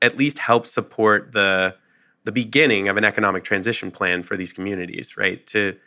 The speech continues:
to make sure that there's funding at the municipal and county level for basic services, um, you know, healthcare services or roads, schools, et cetera, et cetera, just so that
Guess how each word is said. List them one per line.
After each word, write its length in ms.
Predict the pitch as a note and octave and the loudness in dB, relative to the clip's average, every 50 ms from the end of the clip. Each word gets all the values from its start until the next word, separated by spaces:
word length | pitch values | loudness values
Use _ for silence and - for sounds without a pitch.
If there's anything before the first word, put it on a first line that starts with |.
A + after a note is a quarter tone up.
| _ _ _ _ _ - | _ _ _ _ _ -2
to 100 | - B2 | 0 4
make 220 | B2+ C3 C3 - | 4 4 4 4
sure 260 | - - B2 A#2 A2+ | 2 2 4 4 4
that 160 | G#2 G#2+ G#2 - | 4 2 0 0
there's 160 | G#2+ G2+ F#2+ | -2 -2 -4
funding 540 | - - B2 A2 G#2+ G#2 G2+ G2+ G2 G2+ G2 | -2 0 0 2 2 2 2 0 0 0 -2
at 60 | - | -2
the 40 | G#2 | -2
municipal 880 | G#2 G#2 G2+ G2+ G2+ - - F#2+ - G2+ G2 G2 F#2+ F#2+ F#2+ F#2+ F#2 F2+ | -2 -2 -2 -2 -2 -4 -4 -4 -2 0 2 2 2 2 2 0 -2 -2
and 160 | - G#2 F#2 F2 | -4 -6 -6 -2
county 320 | - G#2 G2+ G2 G2 F#2+ | 2 2 2 4 2 0
level 560 | F#2 G2 G2 F2+ F#2+ F#2+ F2+ F2 F2+ F2+ - - - - _ _ | 0 0 0 0 0 0 -2 -2 -4 -6 -8 -14 -20 -20 _ _
for 160 | - - A#2+ | -4 0 2
basic 320 | G#2 G#2 F#2+ - G2+ - - | 2 2 2 0 -4 -8 -6
services, 840 | - - A2 G2 F2+ G2+ - - G2 F#2 F#2 F2+ E2+ - - - - | -2 2 2 2 2 0 -2 -2 -2 -2 -2 -2 -4 -8 -12 -12 -6
um, 420 | - G2+ F#2 F2+ F2 F2 F2 F#2+ G2 | -4 -2 -2 -2 -2 -4 -8 -10 -8
you 80 | - G2+ | -4 -4
know, 120 | F#2 F2 | -4 -2
healthcare 360 | F#2 G2 F#2+ - - G#2+ F#2+ | -2 -4 -4 -2 0 0 0
services 560 | - - G2+ G2 F#2 F2+ F2 - G2+ F#2+ F2+ | 2 2 2 2 2 0 -4 -6 -6 -6 -4
or 360 | F2+ F2+ F2+ F2+ F2 F2 E2+ - _ _ _ _ _ _ _ _ | -2 -2 0 0 0 -2 -4 -6 _ _ _ _ _ _ _ _
roads, 480 | - G2+ F#2+ F#2+ F#2 F#2+ F2 - - - | -2 0 0 0 0 -2 -4 -6 -12 -16
schools, 480 | - - - G2 F#2 F#2 F2+ F2+ - | -12 -8 -6 -4 -2 -2 -4 -4 -6
et 140 | - - - | -10 -8 -4
cetera, 260 | - G2 F#2+ F#2+ F2+ | -2 0 0 0 0
et 80 | F2+ - | -2 0
cetera, 480 | - A#2 G#2+ G2 F#2+ F#2 F2+ F2 E2+ - _ - - _ _ _ _ _ | 2 2 4 4 4 4 2 2 0 -4 _ -20 -20 _ _ _ _ _
just 200 | - D3+ D3+ - | 0 2 2 4
so 100 | - A#2+ | 4 2
that 220 | A2 G2+ - - | 2 2 0 -6